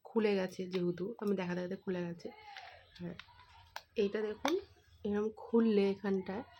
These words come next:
শার্পনারটা এখানে পেন্সিলটা ছুলবে। আর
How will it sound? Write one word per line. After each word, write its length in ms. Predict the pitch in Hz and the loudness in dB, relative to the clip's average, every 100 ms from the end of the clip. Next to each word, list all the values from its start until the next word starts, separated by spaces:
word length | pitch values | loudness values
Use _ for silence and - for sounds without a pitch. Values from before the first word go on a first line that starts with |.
| - - - - - | -20 -20 -20 -14 -8
শার্পনারটা 540 | 196 202 196 196 220 | -4 -2 -2 -2 -6
এখানে 280 | 196 202 247 - | -6 -2 -2 2
পেন্সিলটা 480 | 202 185 202 196 247 | 2 2 -4 -4 -4
ছুলবে। 420 | - 196 180 262 - - - - - | 2 2 2 -2 -4 -14 -20 -20 -14
আর 200 | 175 | -12